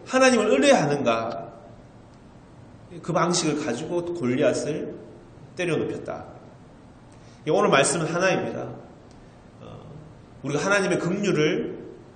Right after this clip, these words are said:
입으려는 그 모습을 가지고 있는가? 그 전쟁의 신이신, 그 모든 싸움의 승리자이신 하나님 앞에 우리가 바로 서 있는가?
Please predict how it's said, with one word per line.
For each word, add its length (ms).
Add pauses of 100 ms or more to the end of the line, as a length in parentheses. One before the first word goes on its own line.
(160)
입으려는 480
그 80
모습을 400
가지고 380
있는가? 600 (880)
그 80
전쟁의 520
신이신, 680 (400)
그 60
모든 340
싸움의 880 (460)
승리자이신 840 (280)
하나님 420
앞에 500 (1160)
우리가 220
바로 260
서 120
있는가? 300